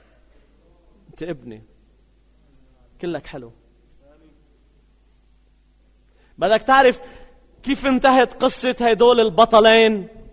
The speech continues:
ابني الرعد؟ أول واحد منهم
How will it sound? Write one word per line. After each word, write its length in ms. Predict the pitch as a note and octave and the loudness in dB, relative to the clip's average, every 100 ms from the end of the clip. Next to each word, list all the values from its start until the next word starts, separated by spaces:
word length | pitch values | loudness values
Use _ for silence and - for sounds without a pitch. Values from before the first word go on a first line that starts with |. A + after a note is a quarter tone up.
| - | -6
ابني 340 | A3 G3+ C4+ B3+ | -4 2 4 4
الرعد؟ 540 | A#3 B3 C4 F#3 - - - _ _ _ _ _ _ _ _ _ _ _ _ _ _ _ _ _ _ _ _ _ _ _ _ _ _ _ _ _ _ _ - | 6 6 6 2 -8 -18 -20 _ _ _ _ _ _ _ _ _ _ _ _ _ _ _ _ _ _ _ _ _ _ _ _ _ _ _ _ _ _ _ 2
أول 280 | C#4 D4+ C4+ | 4 6 6
واحد 420 | D4 C4 C#4+ A3 | 4 6 4 2
منهم 360 | D4+ D#4 E4 | 2 4 2